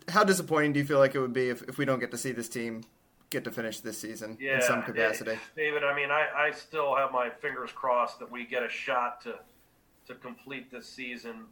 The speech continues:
Speaker 2: Um, this has been such a, a fun ride with this group.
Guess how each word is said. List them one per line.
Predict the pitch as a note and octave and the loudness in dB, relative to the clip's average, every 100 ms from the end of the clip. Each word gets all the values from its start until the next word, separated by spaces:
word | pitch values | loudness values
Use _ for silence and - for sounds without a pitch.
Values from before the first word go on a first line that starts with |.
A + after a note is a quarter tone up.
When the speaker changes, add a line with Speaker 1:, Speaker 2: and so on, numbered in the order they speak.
| A#2 | -4
Speaker 2:
Um, | A2+ A2+ A2+ | -2 -2 -6
this | C#3+ | -10
has | D3+ | -10
been | - C#3+ A#2+ | -6 -6 -6
such | - D#3 - | -6 -8 -6
a, | A2+ - _ _ _ _ _ _ - | -10 -12 _ _ _ _ _ _ -8
a | A#2 | -8
fun | - D#3+ C#3 | 2 2 4
ride | B2+ C3 C3 A#2 | 6 6 6 4
with | A2+ | -4
this | B2+ A2+ | -10 -14
group. | - B2 A2+ A2 | -12 -10 -8 -10